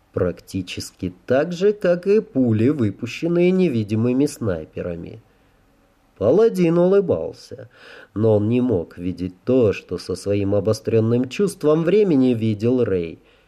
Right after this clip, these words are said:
Последний болт тормозил медленнее и пролетел дальше остальных. Паладин коротко поклонился, и, повинуясь круговому жесту ладонью,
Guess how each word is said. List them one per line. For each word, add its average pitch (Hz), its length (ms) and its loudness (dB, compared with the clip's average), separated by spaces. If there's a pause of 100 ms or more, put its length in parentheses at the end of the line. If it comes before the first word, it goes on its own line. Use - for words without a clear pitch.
(340)
Последний 165 840 2
болт 135 400 0
тормозил 131 640 0
медленнее 87 1000 -6 (360)
и 120 140 0
пролетел 220 640 2
дальше 147 460 0
остальных. 147 760 -6 (800)
Паладин 90 760 -4
коротко 98 480 -2
поклонился, 92 880 -4
и, 98 220 0
повинуясь 107 640 0
круговому 107 680 2
жесту 110 460 0
ладонью, 127 760 0